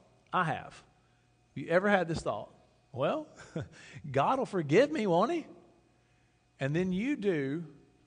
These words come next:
what you want to do to satisfy your passions or desires. And you say, "Well, God's gonna forgive me anyway. It's no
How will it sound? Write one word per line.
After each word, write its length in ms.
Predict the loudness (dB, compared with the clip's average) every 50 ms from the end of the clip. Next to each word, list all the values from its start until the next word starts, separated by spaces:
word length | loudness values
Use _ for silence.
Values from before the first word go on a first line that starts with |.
| _ _ _ _ _
what 140 | -4 -4 -2
you 180 | -2 -4 -4 -2
want 400 | -2 0 0 0 0 0 -4 -6
to 100 | -8 -6
do 380 | -6 -6 -6 -6 -8 -8 -12 -14 -18 -20 -20 _ _ _ _ _ _ _
to 100 | -10 -10
satisfy 720 | -4 0 0 0 0 0 -4 -6 -2 0 2 2 2 0
your 280 | 0 -2 -4 -4 -4 -6 -8 -14 -20 -20 -20 _
passions 600 | -4 -2 0 2 0 0 -2 -6 -8 -8 -6 -6
or 80 | -6 -6
desires. 440 | -2 0 0 2 2 2 0 -2 0 2
And 240 | 2 2 2 2
you 160 | 2 2 2 2
say, 680 | 0 0 2 4 6 6 6 6 4 4 0 -2 -6 -10 -16 -20 -20 -20 -20 -20 _ _ _ _ _ -10
"Well, 100 | -8 0
God's 340 | 2 4 4 4 2 2
gonna 240 | 0 -2 -2 -2 -2
forgive 340 | -4 -4 0 2 2 4 4
me 160 | 2 0 0
anyway. 560 | 0 0 0 2 2 2 2 2 2 0 -2 -4 -4
It's 260 | -6 -6 -6 -6 -2
no 480 | 0 2 4 4 4 4 2 0 -4